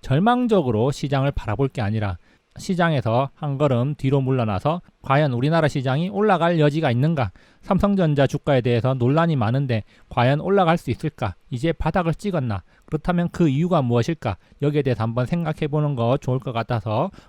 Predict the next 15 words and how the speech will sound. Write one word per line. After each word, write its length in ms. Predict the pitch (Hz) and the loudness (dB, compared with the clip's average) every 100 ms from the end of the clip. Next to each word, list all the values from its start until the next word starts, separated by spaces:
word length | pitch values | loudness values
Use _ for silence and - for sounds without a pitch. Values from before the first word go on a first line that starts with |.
| - | -10
오늘 420 | 117 113 113 165 | -4 -2 -2 -2
이 80 | 135 | -6
시간 300 | - 120 120 | -6 -4 -2
한번 240 | 117 120 | -2 -4
마련해봤습니다. 920 | 123 104 113 113 107 - 120 107 98 - - _ - | -2 -2 -2 -2 -4 -6 -6 -6 -6 -8 -14 _ -6
자, 100 | 120 | -2
그러면은 460 | 120 131 120 170 160 - | 0 0 2 2 0 -2
본격적으로 760 | 156 160 202 - 160 113 113 139 | -2 0 0 2 2 4 4 2
삼성전자 800 | - 165 190 185 139 131 135 135 | 0 0 2 2 2 2 2 2
주가 380 | 135 - 123 - - - | 0 -2 -2 -4 -10 -10
지금이 400 | - 113 135 185 | -6 -2 0 0
바닥인 540 | - 139 147 127 120 | 0 0 0 0 -2
이유 320 | 123 120 120 120 | 0 2 4 4
다섯 300 | 123 123 - | 2 0 -2
가지 500 | 113 104 110 117 | -2 -2 0 0